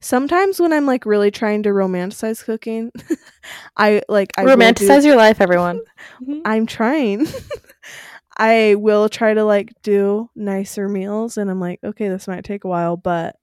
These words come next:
Speaker 1: this is gonna be fun." And sometimes it is, but when you're in a hurry, or not even in a hurry, 'cause, like, these, the things on the sheet pan stuff, I feel like take a while to cook, but it's easy to prep. Does that make sense?
Speaker 2: Yeah.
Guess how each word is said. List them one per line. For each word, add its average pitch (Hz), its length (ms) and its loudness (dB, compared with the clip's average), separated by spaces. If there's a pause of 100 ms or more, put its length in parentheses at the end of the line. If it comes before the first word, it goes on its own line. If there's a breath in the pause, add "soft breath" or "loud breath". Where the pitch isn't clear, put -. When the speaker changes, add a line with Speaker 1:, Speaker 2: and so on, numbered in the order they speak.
(140)
Speaker 1:
this - 240 -12
is 196 100 -18
gonna 180 180 -12
be 185 100 -10
fun." 170 420 -10
And 202 220 -10
sometimes 240 420 -10
it 233 100 -4
is, 185 280 -2
but 190 240 -2
when 208 160 -4
you're 226 140 -4
in 226 80 -4
a 208 60 -6
hurry, 196 500 -6 (100)
or 190 380 -2 (520 soft breath)
not 302 160 0
even 392 260 2
in 247 120 -2
a 208 80 -4
hurry, 202 300 -2
'cause, 214 280 -6
like, 196 260 -4 (200)
these, 208 280 -10
the 214 140 -6
things 302 320 -4
on 277 160 0
the 226 60 -4
sheet - 280 -8
pan 226 540 -8
stuff, 226 420 -4
I 220 100 -4
feel 214 160 -2
like 190 160 -2
take 190 260 -8
a 185 40 -4
while 180 320 0
to - 100 -16
cook, - 460 -6 (640)
but 202 480 0 (760)
it's - 240 -6 (220)
easy 196 280 -4
to - 140 -12
prep. - 320 -4 (520)
Does - 120 -20
that 185 120 -8
make 202 160 -12
sense? 185 340 -12
Speaker 2:
Yeah. 233 460 -2